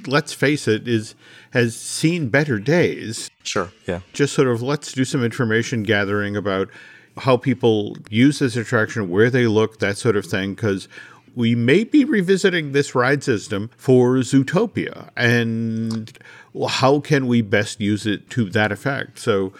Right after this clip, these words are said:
Speaker 1: this may be more about data gathering than a future guest experience.
Speaker 2: Yeah, that's what I think. Because in a ride like Dinosaur, where you can see, you know, in front of you,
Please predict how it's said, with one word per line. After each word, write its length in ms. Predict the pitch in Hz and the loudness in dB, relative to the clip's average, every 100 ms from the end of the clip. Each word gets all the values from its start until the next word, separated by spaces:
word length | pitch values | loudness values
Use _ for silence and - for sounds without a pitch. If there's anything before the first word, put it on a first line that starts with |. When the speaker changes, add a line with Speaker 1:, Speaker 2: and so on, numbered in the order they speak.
| - - - - | -20 -20 -20 -4
Speaker 1:
this 260 | 156 - 285 | -4 -2 0
may 200 | 254 269 | 0 4
be 300 | 220 202 165 | 4 2 0
more 540 | 143 135 160 170 156 | -4 -2 0 2 2
about 720 | 139 117 127 127 - 113 101 | 0 2 2 2 -6 -12 -4
data 420 | 104 117 135 156 | 2 2 2 0
gathering 640 | 147 143 139 151 156 160 151 | 0 0 0 -2 -2 -2 0
than 120 | 127 | 0
a 60 | 107 | 0
future 360 | - 113 - 117 | -2 -4 -2 -4
guest 420 | 104 98 - - | -2 -2 -2 -8
experience. 840 | 147 - 190 226 254 240 - - _ _ _ _ _ | -8 -8 -8 -6 -8 -10 -20 -20 _ _ _ _ _
Speaker 2:
Yeah, 120 | 123 | -2
that's 220 | 120 131 120 | 0 -2 -2
what 60 | |
I 40 | 107 | -2
think. 380 | - 101 85 - _ _ | 0 -2 -2 -12 _ _
Because 260 | - 127 | -2 -2
in 160 | - 123 | 0 0
a 40 | |
ride 200 | 110 151 | 0 0
like 160 | 117 92 | -4 -4
Dinosaur, 500 | 92 98 92 - 90 | -2 0 -2 -2 -6
where 200 | 87 98 | -4 -4
you 140 | 92 | -6
can 180 | 92 92 | -6 -2
see, 400 | - - 98 95 - - - _ _ _ - | -2 -2 -4 -6 -10 -20 -20 _ _ _ -2
you 80 | |
know, 60 | 98 | -2
in 120 | - 104 | 0 0
front 240 | - 101 | 0 -2
of 80 | 87 | 0
you, 280 | 90 85 | 0 -2